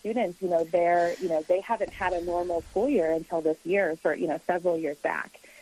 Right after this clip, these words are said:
So there's just a lot of formation, and, and we already talked about the need for, you know, social skills and how those are lacking. And so unfortunately, some of those things, not just academics, but I'm, I'm more concerned about, like, the social skills, their, their emotional state, all of those things and how they are affected by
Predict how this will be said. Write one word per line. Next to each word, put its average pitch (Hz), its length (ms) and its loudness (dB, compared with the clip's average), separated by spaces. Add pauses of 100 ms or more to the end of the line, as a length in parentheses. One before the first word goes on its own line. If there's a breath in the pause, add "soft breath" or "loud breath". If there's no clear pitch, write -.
(200 loud breath)
So 240 100 4
there's 294 180 2
just 330 180 0
a 240 80 4
lot 180 220 2
of 190 100 -2
formation, 175 500 -2
and, 165 200 -2
and 170 140 -2
we 170 60 2
already 175 220 2
talked 180 240 -8
about 170 240 -2
the 175 80 0
need 160 240 -4
for, 147 260 2
you - 100 -2
know, 143 180 -2
social 190 300 0
skills 190 360 0
and 180 80 -4
how 170 160 0
those 175 220 0
are 165 100 0
lacking. 170 420 -2
And 160 200 -4
so 160 160 2
unfortunately, 196 720 0
some 180 160 2
of 170 80 0
those 165 160 2
things, 165 340 -2 (460 loud breath)
not 190 220 2
just 247 180 -2
academics, 165 680 -4
but 160 180 0
I'm, 175 300 0
I'm 180 140 0
more 196 160 2
concerned 196 360 -4
about, 160 300 0
like, 165 160 -2
the 156 180 -2
social 175 380 0
skills, 180 320 2
their, 143 340 0
their 147 180 2
emotional 175 500 -2
state, 170 320 0
all 175 180 2
of 185 100 0
those 170 140 0
things 151 260 -4
and 160 120 -6
how 156 160 -2
they 156 140 2
are 147 80 2
affected 170 520 -2
by 175 300 0